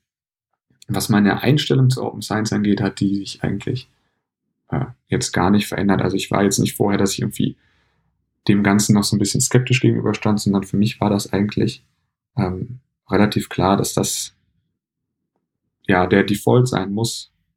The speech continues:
Und, ähm, von daher hat sich da nicht viel geändert, sondern eher so die, die Methodik, die ich jetzt alles,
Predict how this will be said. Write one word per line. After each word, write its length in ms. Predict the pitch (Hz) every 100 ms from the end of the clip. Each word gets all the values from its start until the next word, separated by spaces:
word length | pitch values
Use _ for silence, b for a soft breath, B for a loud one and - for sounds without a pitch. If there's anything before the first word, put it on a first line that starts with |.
| _
Und, 460 | - 98 92 90 -
ähm, 360 | 87 87 - - _
von 160 | - -
daher 220 | 95 101
hat 120 | 98
sich 120 | -
da 140 | 107 110
nicht 160 | 117
viel 140 | - 113
geändert, 360 | 110 117 110
sondern 240 | 110 98 101
eher 200 | 101 98
so 260 | 101 101 b b b b _ -
die, 380 | 92 101 95 - -
die 80 |
Methodik, 560 | 101 101 98 104 104 101
die 100 | 104
ich 120 | 101
jetzt 180 | - -
alles, 400 | - 110 - -